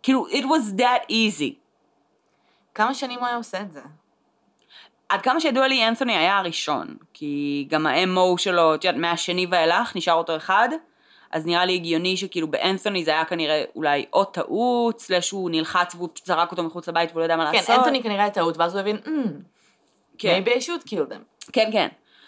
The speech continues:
Speaker 1: אז נגיד השלושה
Speaker 2: זה תמיד
Speaker 1: האחרים
Speaker 2: ככה עם, אה, עם אנסים, כאילו,
Speaker 1: כן.
Speaker 2: אתה אונס, אונס, אונס, פעם אחת אתה רוצה ללכת בטעות, אתה אומר, "אה, פאק, מגניב, אין עדים", אז
Speaker 1: כן.
Speaker 2: פשוט נהיה רוצח סדרתי
Speaker 1: וגם,
Speaker 2: עכשיו.
Speaker 1: גם הרבה מאוד, אה, רוצחים סדרתיים ש-, ש-, שהם אנסים לשעבר, כאילו, זה הסיבה שהם הופכים להיות רוצחים
Speaker 2: כן,
Speaker 1: סדרתיים.
Speaker 2: כן,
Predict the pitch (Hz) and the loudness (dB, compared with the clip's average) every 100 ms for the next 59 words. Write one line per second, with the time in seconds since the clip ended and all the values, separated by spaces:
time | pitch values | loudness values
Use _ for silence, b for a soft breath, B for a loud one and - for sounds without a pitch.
0 | b 165 165 175 170 170 180 262 311 302 | b -2 0 0 -2 -4 0 2 4 2
1 | 269 285 285 277 202 170 160 156 151 165 | 2 2 2 -2 -4 -4 -2 -2 -4 -4
2 | 151 147 - 143 143 - 165 165 170 180 | -6 -8 -10 -10 -10 -4 0 2 4 2
3 | 254 269 226 180 156 170 - B B B | 0 -4 -6 -2 -2 -2 -4 B B B
4 | 226 226 226 180 175 202 175 - 190 233 | 0 0 -4 -4 -4 -6 -4 0 0 2
5 | 180 170 311 269 - 269 - 175 226 180 | 0 0 0 0 0 -2 -2 -6 -4 0
6 | 185 202 175 190 139 - 180 151 160 147 | 0 -2 -4 -6 -8 -2 -2 -2 -4 -2
7 | 156 151 151 147 185 196 131 160 147 165 | -4 -4 -12 -10 -4 0 2 2 2 0
8 | 156 147 160 185 180 175 175 180 165 165 | 2 0 2 2 2 0 0 2 2 -2
9 | 170 165 165 156 160 165 165 143 - - | -6 -8 -6 -4 -4 0 -2 -2 -6 -18
10 | - _ _ _ - 160 147 143 139 196 | -18 _ _ _ -8 -4 -2 -2 -2 -4
11 | 170 - 131 156 170 165 165 151 - B | -6 -4 0 2 2 2 -4 -8 -10 B
12 | B 170 175 170 151 143 139 - 139 127 | B -2 -2 0 -2 -2 -6 -8 -8 -10
13 | - - - _ - 311 285 403 320 175 | -14 -18 -20 _ -6 -2 0 2 0 0